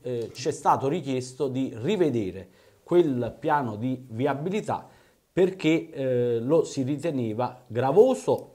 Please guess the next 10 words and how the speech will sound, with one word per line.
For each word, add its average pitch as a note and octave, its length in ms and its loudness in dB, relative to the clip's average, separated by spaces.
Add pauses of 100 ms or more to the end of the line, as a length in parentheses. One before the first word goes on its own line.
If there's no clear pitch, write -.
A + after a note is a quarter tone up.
da B2 200 0
un C3 160 2
lato G3 580 6 (380)
per C3 380 2
il B2 180 -4
commercio, G#2+ 720 -8 (420)
eh, B2 480 -2
dall'altro C3 960 4
anche E3+ 440 2
con C#3 400 2